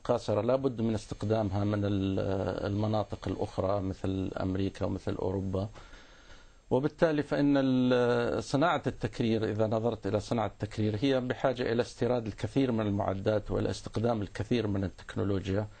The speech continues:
وربما من الخبرات أيضا. هذه ليست متوفرة، وعملية إنشائها لا تتم بسرعة، تستغرق وقت، عدة، آه، سنوات أو عدة،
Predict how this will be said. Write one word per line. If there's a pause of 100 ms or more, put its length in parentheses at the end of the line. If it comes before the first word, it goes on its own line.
(400)
وربما
من
الخبرات
أيضا. (640)
هذه
ليست
متوفرة،
وعملية
إنشائها
لا
تتم
بسرعة،
تستغرق
وقت، (200)
عدة، (220)
آه،
سنوات
أو
عدة،